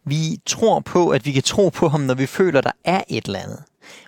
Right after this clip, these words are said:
Og det må vel være det, Bibelen taler om, når den taler om at tro på Jesus. Og der tror jeg, det er vigtigt at stoppe op og spørge sig selv, hvad mener Bibelen egentlig?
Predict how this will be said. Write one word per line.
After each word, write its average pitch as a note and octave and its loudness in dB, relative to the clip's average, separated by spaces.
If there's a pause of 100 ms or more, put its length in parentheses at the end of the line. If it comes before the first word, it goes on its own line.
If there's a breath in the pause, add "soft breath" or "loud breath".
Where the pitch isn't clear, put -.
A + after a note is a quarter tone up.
Og C#3+ 0
det D3+ 2
må D3+ 2
vel C3 -4
være C#3 2 (140)
det, G3+ 2
Bibelen F#3 -4 (680)
taler E3 2
om, G2 -4
når B2+ -6
den A2+ -6
taler B2 0
om A2+ -2
at A#2 -4
tro - -4
på - -4
Jesus. - -6 (1500 loud breath)
Og D3 0
der F3 2
tror F#3+ 0
jeg, D3+ 0
det C#3+ 4
er B2 -2
vigtigt - -4 (300)
at D3 -2
stoppe - 0
op - -4 (1500 soft breath)
og D#3+ -2
spørge D#3 0
sig D3+ -2
selv, D#3 2
hvad D3+ -2
mener E3 -2
Bibelen - -12
egentlig? C3 -10